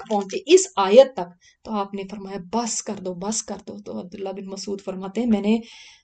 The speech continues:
नजर उठा के देखा तो आप सल्लल्लाहु अलैहि वसल्लम की आंखें आंसुओं से तर थी, इतना आप सल्लल्लाहु अलैहि वसल्लम रो रहे थे,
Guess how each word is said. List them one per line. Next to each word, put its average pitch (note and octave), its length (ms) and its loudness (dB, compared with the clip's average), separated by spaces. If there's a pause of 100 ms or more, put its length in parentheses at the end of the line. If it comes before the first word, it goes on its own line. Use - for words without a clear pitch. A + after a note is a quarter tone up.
(300)
नजर G3 320 2
उठा G#3+ 300 0
के G#3+ 140 2
देखा G3+ 420 2
तो C#4 140 0
आप A#3+ 240 4
सल्लल्लाहु A#3 560 2
अलैहि C4+ 140 2
वसल्लम C#4+ 500 0 (400)
की C#4+ 340 -6
आंखें D4 420 0
आंसुओं C4+ 460 4
से F4 120 4
तर G#3 240 6
थी, A3+ 300 -8 (680)
इतना G4 560 10
आप F#4 80 6
सल्लल्लाहु B3+ 380 2
अलैहि B3 140 0
वसल्लम A#3 260 0
रो F#3 180 2
रहे - 140 -8
थे, - 140 -20